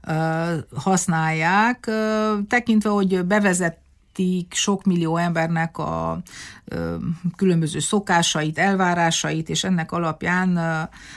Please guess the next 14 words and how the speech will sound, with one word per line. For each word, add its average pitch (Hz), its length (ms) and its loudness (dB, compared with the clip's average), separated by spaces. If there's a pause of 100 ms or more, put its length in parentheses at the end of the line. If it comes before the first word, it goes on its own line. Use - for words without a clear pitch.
(300)
ö, 165 360 -2
olyan 170 440 2
multifunkcionális, 175 1000 0
multifokális 170 720 -2
szemüvegeket 160 680 -2
lehet 156 280 -4
tervezni, 165 540 -4
amely 156 280 -2
tökéletesen 160 680 -6
illeszkednek 156 680 -6
a - 80 -8
viselőinek 156 760 -4
az 143 120 -6
elvárásaihoz, 156 1080 -6